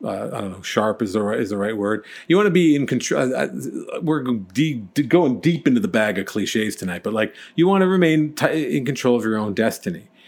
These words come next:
Y-, you know, you don't wanna be, like, scoreboard watching. You wanna be able to go out and be like, "If we, w-, we're gonna win tonight," and then everything else will take care of itself from that point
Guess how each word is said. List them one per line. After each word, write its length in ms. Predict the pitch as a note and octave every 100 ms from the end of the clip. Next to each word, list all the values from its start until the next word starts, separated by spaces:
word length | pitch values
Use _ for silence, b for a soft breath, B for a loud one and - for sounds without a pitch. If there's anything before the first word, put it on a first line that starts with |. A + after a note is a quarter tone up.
| b b
Y-, 100 | - -
you 180 | B2+ G#2
know, 60 |
you 160 | A2 A#2+
don't 240 | C#3 C#3+
wanna 260 | C#3 C3+ A#2
be, 140 | A#2+
like, 200 | A2+ G2+ - C3+ _ _ -
scoreboard 480 | - E3+ C3 A#2
watching. 520 | G2+ F#2 - F#2 A2+ - b b b -
You 120 | A#2
wanna 200 | B2+ B2
be 100 | B2
able 140 | A#2+
to 80 | A2+
go 140 | A#2+ A#2+
out 40 |
and 80 | A2+
be 100 | G#2+
like, 160 | G#2+ -
"If 120 | G#2
we, 120 | E3
w-, 200 | A2 C#3
we're 420 | C#3 D3+ D3+ F3
gonna 160 | F#3 B2+
win 180 | A2+ G2+
tonight," 520 | G2+ A2 G2 B2+ - _ _ -
and 140 | B2+
then 120 | C3
everything 300 | C#3+ F3 D#3+
else 140 | C3 B2
will 60 |
take 160 | A#2 A#2
care 160 | A2+
of 60 | G#2
itself 360 | G2+ A2 G2+ -
from 440 | - - B2 A2+
that 260 | G#2+ G#2 -
point 340 | G#2 G2